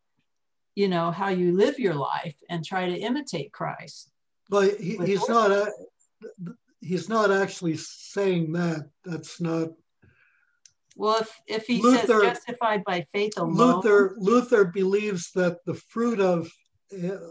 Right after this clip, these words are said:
Speaker 2: of, um, the fruit of faith is works, but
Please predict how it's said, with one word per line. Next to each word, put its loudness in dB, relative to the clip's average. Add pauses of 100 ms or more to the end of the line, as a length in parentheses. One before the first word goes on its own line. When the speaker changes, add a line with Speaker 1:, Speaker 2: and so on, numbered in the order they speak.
(460)
Speaker 2:
of, -2
um, -2 (1080)
the -10
fruit 0
of -4
faith 4
is -4
works, -2 (100)
but 0